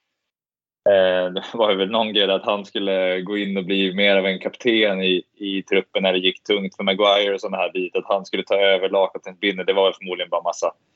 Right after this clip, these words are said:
massa, eh, struntgrejer, men, men, eh,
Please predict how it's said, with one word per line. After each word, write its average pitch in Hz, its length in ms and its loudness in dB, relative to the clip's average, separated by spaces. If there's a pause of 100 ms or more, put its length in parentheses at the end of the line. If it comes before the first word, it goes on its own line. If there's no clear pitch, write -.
(960)
massa, 95 600 2
eh, 92 240 -2
struntgrejer, 107 880 0
men, 101 280 -6
men, 104 300 -6
eh, 98 520 -4